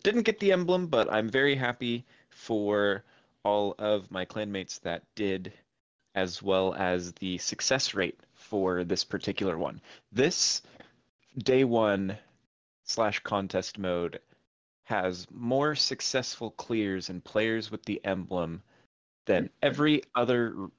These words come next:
Destiny raid across Destiny one and Destiny two combined. Forty-four thousand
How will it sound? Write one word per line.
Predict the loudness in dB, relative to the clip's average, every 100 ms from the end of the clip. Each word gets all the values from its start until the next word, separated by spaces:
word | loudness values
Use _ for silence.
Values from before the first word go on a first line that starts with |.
| _
Destiny | -2 -2 -6 -6 -6
raid | -2 -2 -2 -4 -8
across | -12 -2 2 2 0 -4 -6 -10 _ _
Destiny | 0 0 0 -2 -2
one | 0 0 0
and | 0 -2 -2 0
Destiny | 0 0 -4 -8
two | -6 -2 -2
combined. | -2 -6 -2 -2 -4 -12 -18 -20 _ _ _ _ _ _ _ _ -20
Forty-four | -6 -2 0 -2 -8 -4 -2 0 0 -2 -6 _ _
thousand | -20 -10 -2 0 0 -2 -6 -8 -10